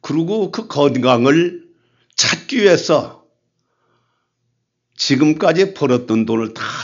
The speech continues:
소비하는 것이 인간이다. 그리고 또 한 가지는 미래를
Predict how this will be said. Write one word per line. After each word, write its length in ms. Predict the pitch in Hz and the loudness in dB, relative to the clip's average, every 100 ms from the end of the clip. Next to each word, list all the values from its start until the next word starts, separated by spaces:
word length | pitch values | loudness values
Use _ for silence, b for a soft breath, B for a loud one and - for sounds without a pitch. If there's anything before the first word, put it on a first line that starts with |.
| - | -12
소비하는 720 | - 185 180 139 - 117 113 | -8 -4 2 2 2 0 0
것이 500 | 113 107 120 120 92 | -4 -4 -4 -6 -6
인간이다. 1040 | 131 113 101 110 98 85 90 85 82 - _ _ _ _ _ _ _ _ _ _ _ _ _ _ _ | -6 -6 -6 -6 -6 -6 -8 -8 -14 -20 _ _ _ _ _ _ _ _ _ _ _ _ _ _ _
그리고 500 | - 160 190 180 185 | 2 2 6 4 4
또 120 | - | 2
한 200 | 185 202 | 4 6
가지는 680 | 220 196 151 117 117 180 - b b b b b b b b _ _ _ _ _ _ _ _ | 6 4 4 4 4 0 -4 b b b b b b b b _ _ _ _ _ _ _ _
미래를 1120 | - 143 185 196 190 185 196 196 196 190 208 | -8 -4 -2 2 4 6 6 4 2 -2 -6